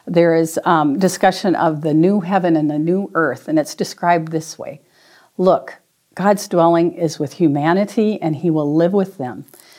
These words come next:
They will be his people, and God himself will be with them and will be their God. He will wipe away every tear from their eyes. Death will be no more. Grief,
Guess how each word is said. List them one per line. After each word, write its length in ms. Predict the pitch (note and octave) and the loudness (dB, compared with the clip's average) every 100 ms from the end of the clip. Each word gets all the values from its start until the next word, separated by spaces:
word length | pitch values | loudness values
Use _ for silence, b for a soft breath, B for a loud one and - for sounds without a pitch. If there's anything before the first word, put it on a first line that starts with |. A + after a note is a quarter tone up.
| B - | B 0
They 120 | F#3 | 4
will 140 | F#3 | 4
be 160 | F3 E3+ | 4 2
his 200 | D#3+ - | -2 -6
people, 540 | - A3 A3+ A#3+ A#3+ A#3 | -2 -2 2 2 2 2
and 160 | D#3 | 0
God 260 | C#3+ D3 F3+ | 2 2 2
himself 640 | G#3 A3 - E3+ D#3+ D#3 - | 0 -2 0 0 0 -4 -4
will 160 | F3 | -2
be 160 | E3 F3 | 2 2
with 300 | F3+ A3+ - | 2 -2 -4
them 260 | C3+ A#2+ D3 _ _ | -12 -12 -18 _ _
and 120 | F3 D#3+ | 2 2
will 100 | C#3+ | 2
be 180 | D#3+ | 0
their 180 | E3+ D#3+ | 2 0
God. 400 | D3+ C#3 C3 F2 - b b b b | 0 -2 -4 -8 -16 b b b b
He 120 | A3+ | 2
will 180 | G#3+ F#3 | 2 2
wipe 400 | E3+ F3+ B3 A#3 | 4 4 4 0
away 360 | F#3 D3+ C3+ - | 0 0 -2 2
every 320 | G3+ A3+ A3+ | 2 4 0
tear 380 | A3+ - E3 D#3+ | 0 -2 0 0
from 240 | - D#3+ | -2 -2
their 240 | D3 C#3+ - | 0 -2 -6
eyes. 540 | D3 G#2+ G2 - - _ b b b b | -6 -8 -8 -12 -18 _ b b b b
Death 320 | G3 A3 A#3+ | 2 2 2
will 120 | A3+ F3 | 0 2
be 180 | D#3+ | 2
no 180 | D3 C3+ | 2 0
more. 380 | B2 A#2+ A2+ D2+ b b b b | -4 -8 -12 -16 b b b b
Grief, 480 | F#3 G#3 A#3+ C4 - | 2 4 4 2 0